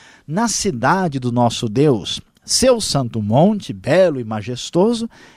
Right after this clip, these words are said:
é a alegria de toda a terra", entendendo bem, a terra de Israel. O santo monte, belo e majestoso, é o monte onde foi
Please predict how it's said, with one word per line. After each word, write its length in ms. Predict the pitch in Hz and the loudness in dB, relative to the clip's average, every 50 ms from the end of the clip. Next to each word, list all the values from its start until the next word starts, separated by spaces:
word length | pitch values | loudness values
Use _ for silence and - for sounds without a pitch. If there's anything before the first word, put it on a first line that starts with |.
| _ - | _ -2
é 100 | 240 262 | 0 2
a 60 | 247 | 2
alegria 500 | 240 233 180 135 113 117 113 123 139 147 | 4 2 2 0 0 0 0 0 0 0
de 100 | 156 165 | -2 -4
toda 240 | - 160 160 160 170 | -4 -2 -2 -2 -2
a 40 | |
terra", 420 | - - 185 180 180 156 120 123 104 | -2 0 0 2 2 0 -2 -4 -4
entendendo 540 | 107 107 - 117 110 110 104 117 120 135 151 | -6 -6 -4 -4 -4 -2 -2 -2 -2 -2 0
bem, 320 | 147 143 147 175 220 226 - _ - - - _ | 0 2 2 2 0 -2 -6 _ -20 -20 -20 _
a 140 | - 117 | -10 -10
terra 320 | - - - 110 110 131 123 | -8 -8 -8 -6 -2 -2 -4
de 160 | 120 117 131 147 | -2 -2 -2 -2
Israel. 840 | 165 165 156 147 127 131 160 170 156 151 160 175 165 143 110 92 - - - - - _ | 0 -2 -2 -2 -2 -2 0 0 2 4 4 6 4 4 2 0 -2 -10 -20 -20 -20 _
O 140 | - 120 113 | -8 -6 -6
santo 420 | - - - 131 123 123 - 143 | -4 -2 -2 -2 -4 -2 -4 -6
monte, 560 | 135 120 120 123 143 160 190 208 202 - - | -2 0 4 4 4 4 4 2 0 -4 -8
belo 360 | 180 120 104 117 120 123 123 | -8 -4 0 2 2 4 2
e 40 | 127 | 2
majestoso, 920 | 107 113 113 107 131 143 156 - - - 117 110 110 117 131 151 170 208 226 | 0 -2 -4 -4 -4 -6 -6 -8 -6 -4 -2 0 0 0 0 0 0 0 -2
é 80 | 233 | -2
o 80 | 233 240 | -2 -4
monte 500 | 120 143 131 127 127 135 151 143 - 151 | 0 2 4 4 4 4 0 -2 -4 -4
onde 260 | 131 127 131 143 156 | -2 -2 -2 -2 -4
foi 320 | 170 - - 135 139 170 | -6 -4 0 0 0 0